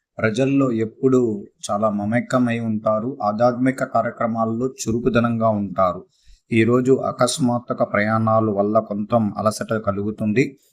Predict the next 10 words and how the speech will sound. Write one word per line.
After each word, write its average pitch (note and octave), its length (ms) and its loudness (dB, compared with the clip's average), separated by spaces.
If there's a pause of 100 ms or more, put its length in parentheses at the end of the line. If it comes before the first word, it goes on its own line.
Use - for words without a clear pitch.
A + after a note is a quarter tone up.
(440)
పరోక్షంగా C3+ 720 2
అడ్డంకులు B2 540 0
పని A#2+ 440 2
జాప్యం A2 380 0
కలిగిస్తాయి. A2+ 960 -2
వ్యాపార B2 380 2
విషయంలో A2+ 540 -2
గురించి G2+ 360 -8
జాగ్రత్తగా G#2+ 560 0
ఆలోచించండి. G#2+ 920 -2